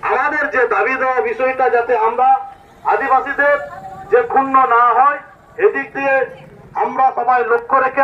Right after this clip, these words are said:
আগামী দিনে আমরা আমাদের আন্দোলনের কাজ আমরা এগিয়ে নিয়ে যাব। আগামী দিনে আমাদের কাজ না হলে আরো আমরা বৃহত্তর আন্দোলনে আমরা, আজকে আমরা যে কিছু মানুষ নিয়ে এখানে সমবেত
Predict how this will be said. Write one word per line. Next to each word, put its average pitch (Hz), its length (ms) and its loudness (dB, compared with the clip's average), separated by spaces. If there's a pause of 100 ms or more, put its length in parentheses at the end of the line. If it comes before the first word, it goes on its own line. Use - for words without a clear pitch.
(100)
আগামী 240 280 0
দিনে 247 160 0 (100)
আমরা 240 200 4 (180)
আমাদের 226 300 2 (120)
আন্দোলনের 226 580 2
কাজ 214 140 4 (200)
আমরা 214 180 0 (120)
এগিয়ে 220 320 -4
নিয়ে 240 220 2
যাব। 262 140 2 (1300)
আগামী 269 340 0
দিনে 269 140 -2 (100)
আমাদের 262 300 0 (140)
কাজ 233 160 0 (140)
না 240 160 4
হলে 254 140 0 (120)
আরো 277 140 4 (160)
আমরা 269 200 -2 (100)
বৃহত্তর 285 440 2 (120)
আন্দোলনে 269 480 0
আমরা, 254 220 -2 (680)
আজকে 269 220 -2 (100)
আমরা 262 200 0 (120)
যে 269 100 4 (520)
কিছু 254 200 0 (140)
মানুষ 254 200 4 (120)
নিয়ে 262 220 4
এখানে 269 240 4 (440)
সমবেত 262 460 2